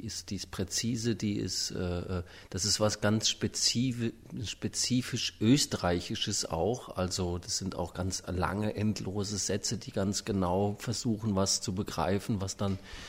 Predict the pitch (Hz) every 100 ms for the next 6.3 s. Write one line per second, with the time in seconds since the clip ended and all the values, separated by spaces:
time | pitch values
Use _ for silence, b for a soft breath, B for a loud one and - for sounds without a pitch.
0 | B B - 104 98 B B B - -
1 | 110 104 - 123 123 117 - 123 120 -
2 | 110 113 - 110 104 107 117 117 - 113
3 | 110 107 - 110 98 101 107 - 127 -
4 | 113 - 139 139 104 98 104 113 151 -
5 | 123 120 127 139 B B B B B B
6 | 101 101 123